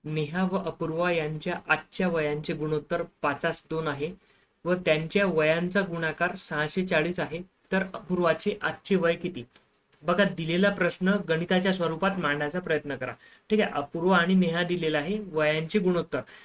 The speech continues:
आता हे जे गुणोत्तर दिलंय, एक मिनिट. बघा, हे जे गुणोत्तर दिलेलं आहे, पाचास दोन आहे,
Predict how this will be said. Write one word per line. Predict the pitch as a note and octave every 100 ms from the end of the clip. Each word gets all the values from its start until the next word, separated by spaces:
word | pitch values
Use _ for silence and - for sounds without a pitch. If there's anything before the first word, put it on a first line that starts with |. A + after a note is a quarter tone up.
| -
आता | - -
हे | F3+ F3+
जे | F#3 A3+
गुणोत्तर | F3+ F3+ F#3 F#3+ G#3 F#3
दिलंय, | D#3+ B2+ - _ _
एक | D#3+ D#3+
मिनिट. | C#3 C3+ F#3 - _ _ _ _ _ _ _ _ _ _ _ _ _ _ _ _ _ _ _ _ _ _ _
बघा, | - C#3 - _ _ -
हे | F3+
जे | F#3+
गुणोत्तर | F#3+ F#3+ G3+ F#3+ G#3
दिलेलं | F#3+ F#3 D#3+
आहे, | C#3+
पाचास | D#3+ D#3 G3+ F#3
दोन | F#3+ F#3
आहे, | D#3+